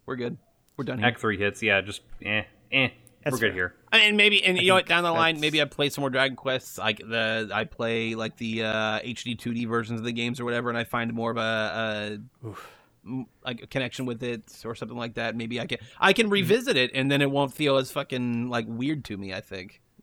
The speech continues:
Speaker 1: <laughs>
Speaker 3: Knowing how much you like, so knowing how much you like the first Final Fantasy, that game drew so much from, from Dragon Quest Three. Um, I think you're gonna really like the remake of Three.
Speaker 1: All right.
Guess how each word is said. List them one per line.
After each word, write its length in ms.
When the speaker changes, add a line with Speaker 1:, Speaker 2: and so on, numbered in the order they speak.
Speaker 1:
<laughs> 100
Speaker 3:
Knowing 500
how 240
much 320
you 80
like, 460
so 380
knowing 320
how 120
much 180
you 80
like 180
the 80
first 340
Final 220
Fantasy, 480
that 320
game 320
drew 260
so 420
much 280
from, 180
from 200
Dragon 320
Quest 360
Three. 420
Um, 420
I 120
think 240
you're 100
gonna 240
really 300
like 400
the 120
remake 680
of 140
Three. 300
Speaker 1:
All 40
right. 340